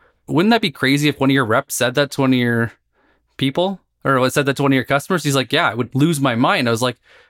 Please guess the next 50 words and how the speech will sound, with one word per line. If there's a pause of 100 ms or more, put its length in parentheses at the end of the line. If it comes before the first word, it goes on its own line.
(180)
"Yeah,
but
why
are
they
on
the
list
in
the
first
place?
Isn't
that
all
it
is?" (400)
And
it
ended
up
being
a
great
conversation
just
because
it's
like
stand-up
comedy.
You're
just
poking
fun
at
a
reality
we
all
know (140)
exists. (220)
Shared
knowledge,
right? (560)
But (520)
it
happens
every
day.